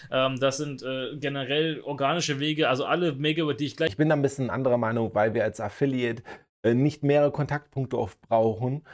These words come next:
Speaker 2: weil die Leute schon vorher Kontaktpunkte hatten. Das heißt, wenn der zum Beispiel über die Webseite gegoogelt hat und du kommst über die Webseite, dann hat er ja vorher schon das Produkt gekannt und informiert sich über den Produkt. Das heißt,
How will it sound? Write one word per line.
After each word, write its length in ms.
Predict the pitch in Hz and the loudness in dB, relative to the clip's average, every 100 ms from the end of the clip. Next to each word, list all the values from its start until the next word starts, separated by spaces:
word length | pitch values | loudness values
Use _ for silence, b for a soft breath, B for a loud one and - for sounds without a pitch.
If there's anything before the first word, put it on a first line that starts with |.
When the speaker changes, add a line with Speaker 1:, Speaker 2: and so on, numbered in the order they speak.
| B B | B B
Speaker 2:
weil 180 | 117 127 | 2 4
die 80 | 131 | 4
Leute 260 | 123 127 127 | 4 2 -2
schon 140 | 117 | -4
vorher 360 | - 139 123 120 | 4 6 6 2
Kontaktpunkte 760 | - 117 113 - 123 117 110 | -2 -8 -10 -10 -6 -2 -2
hatten. 260 | 110 123 107 | -2 -2 -4
Das 220 | 101 98 | -4 -2
heißt, 400 | 117 110 - - - _ _ _ _ | 0 0 -2 -12 -20 _ _ _ _
wenn 140 | 117 147 | 2 4
der 120 | 147 | 2
zum 140 | 147 | 2
Beispiel 300 | 135 127 - | 0 0 0
über 120 | 113 113 | 2 4
die 160 | 113 | 4
Webseite 480 | 156 160 139 120 - | 2 2 0 0 -2
gegoogelt 540 | 120 110 180 170 143 | -6 0 2 4 2
hat 160 | 127 113 | 0 0
und 100 | 113 | -2
du 100 | 117 | -4
kommst 220 | - 131 | -4 -2
über 120 | 120 | 0
die 120 | 117 117 | 0 2
Webseite, 340 | 131 131 117 | 0 2 0
dann 140 | 113 | 2
hat 120 | 143 165 | 2 4
er 60 | |
ja 140 | 135 123 | 2 2
vorher 320 | - 147 151 | 2 4 4
schon 160 | - 143 | 0 -4
das 140 | 120 | -4
Produkt 300 | - 147 - | 0 0 2
gekannt 580 | 135 - 165 117 - - b b _ _ | 0 2 0 0 -4 -16 b b _ _
und 140 | - 131 | -4 0
informiert 480 | 139 139 143 160 165 | 0 2 2 2 0
sich 80 | |
über 140 | 135 123 | -2 0
den 100 | 123 | 0
Produkt. 300 | 139 160 160 | 2 2 2
Das 180 | 120 123 | -2 0
heißt, 260 | 127 - | 0 0